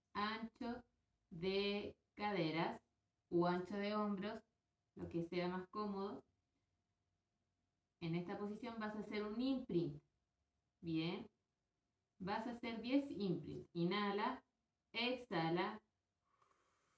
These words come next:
haz un imprint. Gira el pubis hacia las costillas o esconde la cola, igual como los perritos, ¿ya? Perrito, eh, cola de perrito triste podría ser.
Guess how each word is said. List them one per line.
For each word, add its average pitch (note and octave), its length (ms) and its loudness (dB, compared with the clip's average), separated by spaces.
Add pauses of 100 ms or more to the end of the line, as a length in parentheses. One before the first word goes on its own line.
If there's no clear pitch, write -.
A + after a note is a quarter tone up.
(1160)
haz E3 260 -2
un G3+ 160 2
imprint. - 540 -2 (840)
Gira A3 300 -4
el G#3+ 160 -6
pubis A3+ 360 -4
hacia A3+ 240 -2
las G3 260 0
costillas A#3 840 -2 (240)
o D#3+ 140 2
esconde G3+ 540 -2
la A3+ 200 0
cola, A#3 540 0 (380)
igual G3 400 2
como G#3+ 180 0
los A#3 160 -2
perritos, A#3+ 460 -2 (920)
¿ya? F3+ 300 -2 (300)
Perrito, G3 320 -2 (160)
eh, F#3 380 4
cola G3+ 240 0
de G3+ 80 2
perrito F#3+ 280 0
triste G#3 320 -4
podría G#3 420 -4
ser. - 240 -8